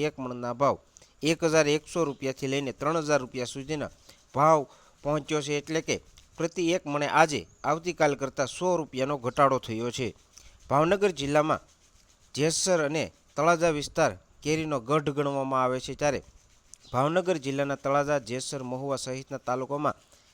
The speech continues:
કેસર કેરીના બગીચાઓ પણ આવેલા છે અને હાલ કેસર કેરીની આવક પણ શરૂ થઈ છે.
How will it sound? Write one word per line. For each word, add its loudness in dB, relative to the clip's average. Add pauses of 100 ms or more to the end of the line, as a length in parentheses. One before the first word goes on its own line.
(140)
કેસર 0
કેરીના -2
બગીચાઓ 2
પણ -4
આવેલા 2
છે -8
અને -8
હાલ 0 (420)
કેસર -4
કેરીની -8 (280)
આવક 0
પણ -4 (360)
શરૂ -2
થઈ -4
છે. -8